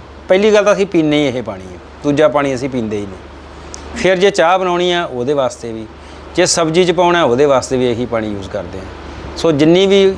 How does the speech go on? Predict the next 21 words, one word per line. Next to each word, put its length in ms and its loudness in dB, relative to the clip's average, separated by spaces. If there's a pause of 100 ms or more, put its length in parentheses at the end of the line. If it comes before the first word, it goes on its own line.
(440)
ਕੋਈ 340 6 (380)
ਖਾਣ, 480 0 (140)
ਪੀਣ 220 4
ਵਾਸਤੇ 400 2
ਕੋਈ 220 2
ਵੀ 100 -2
ਚੀਜ਼ 280 -2
ਆ, 60 2
ਉਹਦੇ 260 -2
ਵਾਸਤੇ 320 0
ਜਿੱਥੇ 280 0
ਸਾਨੂੰ 260 0
ਲੋੜ 220 0
ਹੈ, 100 -2 (460)
ਅਸੀਂ 200 4
ਇਹ 60 4
ਪਾਣੀ 220 2
ਯੂਜ਼ 260 2
ਕਰਦੇ 280 -4
ਹਾਂ 140 -12
ਬਸ। 180 -12